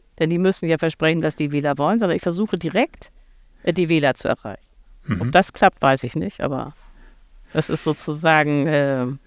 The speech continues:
Speaker 1: die Idee.
Speaker 2: Was mir die ganze Zeit beim, beim, beim Lesen und so im Kopf war, ist, Erich Fromm hat ja vor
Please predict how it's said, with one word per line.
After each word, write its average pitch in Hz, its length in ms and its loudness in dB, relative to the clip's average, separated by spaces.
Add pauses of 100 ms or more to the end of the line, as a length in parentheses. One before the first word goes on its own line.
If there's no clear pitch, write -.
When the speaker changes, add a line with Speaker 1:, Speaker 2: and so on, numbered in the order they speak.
(240)
Speaker 1:
die 143 120 -6
Idee. 127 380 0 (720)
Speaker 2:
Was 131 220 0
mir 170 140 6
die 131 180 -2
ganze 165 380 4
Zeit 151 340 0
beim, 127 320 2
beim, 120 340 -2
beim 120 200 0
Lesen 143 280 0
und 123 140 -2
so 135 220 0
im 131 240 -2
Kopf - 320 -2
war, 139 200 4
ist, 131 220 -2 (1300)
Erich 165 340 4
Fromm 170 540 4
hat 139 260 -2
ja 139 120 4
vor 143 400 2